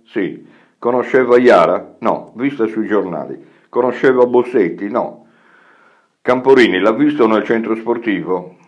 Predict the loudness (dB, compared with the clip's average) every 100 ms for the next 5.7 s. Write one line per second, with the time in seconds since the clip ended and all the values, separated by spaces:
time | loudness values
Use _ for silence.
0 | _ -6 0 0 0 -4 -6 -4 -4 -6
1 | -20 _ _ _ -2 2 2 2 -2 -4
2 | -4 2 2 4 0 -2 -4 -2 -2 -4
3 | -8 -8 -16 -20 _ _ -6 -4 -2 -4
4 | -6 -8 -8 -10 -6 0 0 0 -6 -8
5 | -6 -8 -8 -12 -12 -16 -20